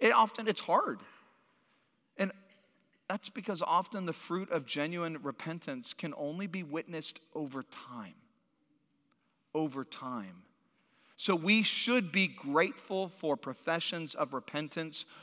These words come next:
but when there is an established pattern of sin,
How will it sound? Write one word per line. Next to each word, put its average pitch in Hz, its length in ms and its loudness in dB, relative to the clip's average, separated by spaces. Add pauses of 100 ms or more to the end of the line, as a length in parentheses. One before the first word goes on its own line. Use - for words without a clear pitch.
(140)
but 170 180 6
when 190 200 8
there 202 160 6
is 165 120 2
an 165 100 0
established 170 880 4
pattern 160 480 4
of 143 180 0
sin, 170 540 0